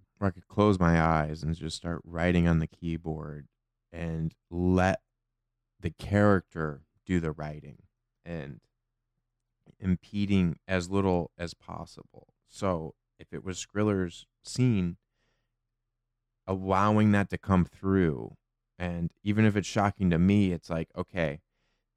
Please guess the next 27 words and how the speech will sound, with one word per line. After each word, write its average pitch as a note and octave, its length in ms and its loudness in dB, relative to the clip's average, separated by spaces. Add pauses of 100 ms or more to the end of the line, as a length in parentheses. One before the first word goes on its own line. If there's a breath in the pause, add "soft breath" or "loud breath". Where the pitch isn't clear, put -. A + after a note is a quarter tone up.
this G#2 180 -2
isn't G2 320 2
coming A#2 320 4
from D2+ 200 -8
me. C#2+ 220 -12
It's - 260 -16
supposed A#2 440 -2
to G2+ 80 -2
be F2 140 -4
shocking D#2+ 560 -8
to - 140 -14
me C#2 300 -12
'cause D#2+ 160 -20
this F2 200 -8
isn't F2 320 -4
me. F#2 300 2
This - 280 -10
is D#2+ 200 -6
Skriller. F#2+ 640 -2 (200)
You D#2+ 80 -20
know, C#2+ 280 -20
this E2 240 -20
is E2+ 200 -20
that E2 260 -16
bad D#2+ 360 -16
character. F#2 440 -12
This, D#2 260 -20